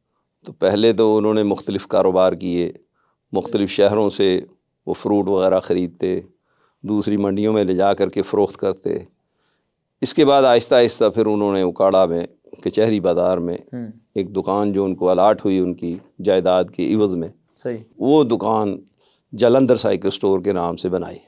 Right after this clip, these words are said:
Speaker 2: अच्छा, माशाल्लाह।
Speaker 1: तो वालिद साहब का एक उकाड़ा शहर में आज भी नाम है
Speaker 2: हम्म।
Speaker 1: कि उन्होंने साफ़ सुथरा कारोबार किया।
Speaker 2: सही।
Speaker 1: जो पंजाबी में कहते हैं ना कि वो डेरे डंडे वाले थे।
Speaker 2: अच्छा।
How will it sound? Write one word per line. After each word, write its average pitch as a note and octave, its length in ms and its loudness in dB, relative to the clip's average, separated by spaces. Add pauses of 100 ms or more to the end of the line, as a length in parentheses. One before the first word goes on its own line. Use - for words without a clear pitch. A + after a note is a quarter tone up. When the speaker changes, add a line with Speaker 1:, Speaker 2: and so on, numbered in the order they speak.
(320)
Speaker 2:
अच्छा, A2+ 240 -18
माशाल्लाह। A2+ 460 -18 (1000)
Speaker 1:
तो A#2+ 240 4
वालिद D3+ 240 4
साहब D3 320 4
का C#3 120 4
एक B2 600 4 (560)
उकाड़ा A#2+ 300 2
शहर A2+ 260 0
में G#2+ 180 0
आज G2 220 0
भी F2+ 260 -8 (200)
नाम G#2+ 380 0
है F#2 380 -8
Speaker 2:
हम्म। B2 120 -20 (460)
Speaker 1:
कि B2 140 -2
उन्होंने C#3+ 560 2
साफ़ B2+ 360 2
सुथरा G#2 340 -2
कारोबार F2 460 -2
किया। - 240 -18 (280)
Speaker 2:
सही। - 160 -20 (260)
Speaker 1:
जो A2 60 0
पंजाबी C3 460 2
में D3+ 140 4
कहते C3 300 2
हैं A#2+ 80 2
ना A#2 180 0 (640)
कि B2+ 60 2
वो B2 120 6
डेरे B2+ 280 6
डंडे A2+ 260 4
वाले F2 260 2
थे। - 380 -10
Speaker 2:
अच्छा। A#2 260 -10